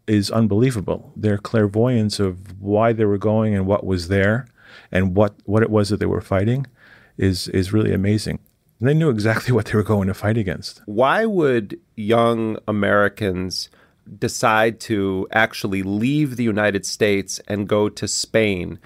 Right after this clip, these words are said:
Speaker 1: Hmm.
Speaker 2: Uh, like, what was so important to them about what was happening in Spain that they would risk their lives to go and fight and potentially die there?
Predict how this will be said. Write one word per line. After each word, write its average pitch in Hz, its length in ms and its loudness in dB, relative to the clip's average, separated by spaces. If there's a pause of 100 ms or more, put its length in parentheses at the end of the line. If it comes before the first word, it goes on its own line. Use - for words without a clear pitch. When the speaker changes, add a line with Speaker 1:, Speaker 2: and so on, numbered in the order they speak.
(160)
Speaker 1:
Hmm. 90 160 -6
Speaker 2:
Uh, 101 140 -2
like, 117 180 -2
what 147 240 2
was 139 120 -2
so 170 500 0
important 113 760 -2 (380)
to 117 120 -4
them 110 240 2
about 101 200 2
what 101 140 -2
was 107 120 -4
happening 107 380 0
in 95 80 -2
Spain 101 520 -2
that 95 140 -2
they 104 120 2
would 95 160 0
risk 101 360 -2
their 92 380 0 (200)
lives 98 640 0
to 107 80 -8
go 98 280 2
and 92 200 -2
fight 95 260 0
and 90 200 -2
potentially 98 440 -6
die 87 320 -2
there? - 320 -6